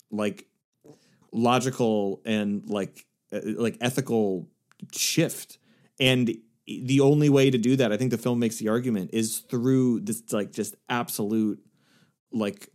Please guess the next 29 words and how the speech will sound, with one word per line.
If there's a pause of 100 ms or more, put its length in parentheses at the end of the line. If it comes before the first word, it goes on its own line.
uh,
nonsense, (140)
like,
wackery.
And
it
ends,
I
mean,
it's
just
like, (500)
like, (180)
if
people
were,
if, (180)
if (120)
someone (160)
else,
I
think,
was
normal
in
the
movie,
I
think